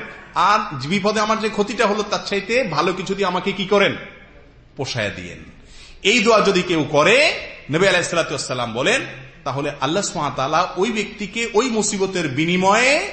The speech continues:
উত্তম কি দিবেন? বদলা দিবেন এবং তার উত্তম ভালো এর চাইতে বিকল্প দিবেন। উম্মে সালমা রাদিয়াল্লাহু আনহা বলেন, এই দোয়া নবী আলাইহিস সালাতু ওয়াস সালাম থেকে শিখার পরে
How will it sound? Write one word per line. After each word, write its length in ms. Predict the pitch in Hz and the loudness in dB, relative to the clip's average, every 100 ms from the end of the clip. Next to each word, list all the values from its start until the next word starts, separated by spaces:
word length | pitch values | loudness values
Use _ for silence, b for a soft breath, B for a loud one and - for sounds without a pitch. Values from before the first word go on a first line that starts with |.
| - | -4
উত্তম 460 | 175 - - 190 190 | -6 -4 0 0 0
কি 80 | 202 | -2
দিবেন? 340 | 190 190 151 - - | 0 2 0 -2 -4
বদলা 300 | 135 151 190 | -2 2 2
দিবেন 280 | 196 202 269 269 | 2 0 0 -2
এবং 180 | 165 160 | -6 -4
তার 180 | 156 156 | -6 -6
উত্তম 280 | - 151 | -8 -8
ভালো 280 | 117 127 202 | -6 -2 -2
এর 60 | 175 - | -2 -6
চাইতে 220 | 151 175 | -6 -6
বিকল্প 360 | 135 127 113 | -6 -6 -4
দিবেন। 200 | 123 160 - B B B B B B - | -2 0 -2 B B B B B B -2
উম্মে 220 | 185 240 | 0 0
সালমা 300 | 240 226 220 | 0 0 2
রাদিয়াল্লাহু 400 | 208 196 196 190 | 2 2 2 2
আনহা 120 | 160 | 4
বলেন, 180 | 165 160 | 2 0
এই 140 | 160 160 | 0 0
দোয়া 200 | 151 165 | 2 0
নবী 80 | 156 | 0
আলাইহিস 220 | 175 165 | -2 -2
সালাতু 140 | 175 | -4
ওয়াস 80 | 165 | -4
সালাম 140 | 180 | -6
থেকে 160 | 185 180 | -4 -4
শিখার 340 | - 135 160 156 - | -2 0 0 0 4
পরে 280 | 202 170 | 4 4